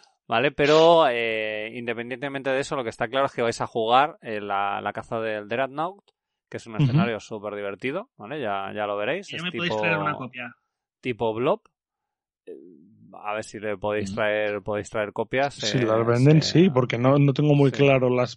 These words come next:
Speaker 2: promos que van a dar, ni para el Marvel
Speaker 1: Tampoco.
Speaker 2: Champions, ni para el Arkham, ni para, ni para este Señor de los Anillos, ni si van a dar cu-, nada con ello. Entonces, <laughs> hay que ver, a ver, a ver qué nos,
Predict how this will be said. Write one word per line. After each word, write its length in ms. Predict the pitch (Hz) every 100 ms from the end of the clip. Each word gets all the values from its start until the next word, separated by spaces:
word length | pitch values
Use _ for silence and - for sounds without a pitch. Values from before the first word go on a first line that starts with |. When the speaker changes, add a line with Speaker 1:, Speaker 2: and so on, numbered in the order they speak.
| _
Speaker 2:
promos 440 | - 135 131 127 117
que 120 | 131
van 220 | 127 127
a 80 | 123
dar, 260 | 127 143 165 _ _ _ -
ni 140 | 135 127
para 180 | 120
el 80 | 113
Marvel 320 | 117 123 123
Speaker 1:
Tampoco. 100 | 120
Speaker 2:
Champions, 380 | 131 131 147 139
ni 80 | 135
para 240 | 117 113
el 60 | 110
Arkham, 760 | 120 123 139 147 151 131 123
ni 160 | 120 117
para, 600 | 117 107 107 104 104 104 -
ni 140 | 120
para 240 | 117 110 107
este 520 | - - 113 107 110
Señor 300 | 117 123 120
de 120 | 120
los 180 | 120 120
Anillos, 420 | 113 117 143 160 - - _ _ -
ni 160 | 139
si 140 | 113 123
van 160 | 117 123
a 40 |
dar 160 | 135 127
cu-, 220 | 127 127
nada 520 | 135 123 135 107 95 -
con 160 | 117
ello. 240 | 120 107 98 - _
Entonces, 640 | - 113 131 127 110 - -
<laughs> 180 | - -
hay 240 | - 147 135
que 100 | 123
ver, 180 | 110
a 60 | 110
ver, 220 | 131 123 117 151
a 60 |
ver 140 | 135 135
qué 120 | 135
nos, 460 | 127 120 113 113